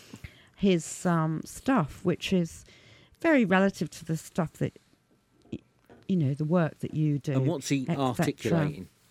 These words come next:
Speaker 2: in a nutshell?
Speaker 1: Well, I don't know. He's a bioethicist, and I suppose he's supposed, I suppose if you're a bioethicist at a university and researcher,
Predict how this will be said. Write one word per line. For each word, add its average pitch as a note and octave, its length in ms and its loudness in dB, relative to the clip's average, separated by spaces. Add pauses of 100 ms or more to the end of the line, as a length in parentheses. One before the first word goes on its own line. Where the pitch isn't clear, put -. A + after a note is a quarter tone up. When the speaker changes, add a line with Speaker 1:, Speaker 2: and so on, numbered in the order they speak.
(380)
Speaker 2:
in A#2+ 120 0
a A#2 60 4
nutshell? G#2 640 -4
Speaker 1:
Well, C4 340 6
I C4+ 100 2
don't A3 220 2
know. G3 200 4
He's G3+ 220 2
a G3 40 -4
bioethicist, F#3+ 1080 2
and D#3+ 100 0
I E3+ 80 0
suppose F3 440 0
he's E3+ 160 -2
supposed, - 540 -4
I E3 260 0
suppose E3+ 520 2
if - 180 -8
you're E3+ 80 0
a D#3+ 60 0
bioethicist D#3 920 -4
at - 80 -6
a D3 40 -2
university D3+ 720 -2
and D3+ 120 -4
researcher, C#3+ 600 -4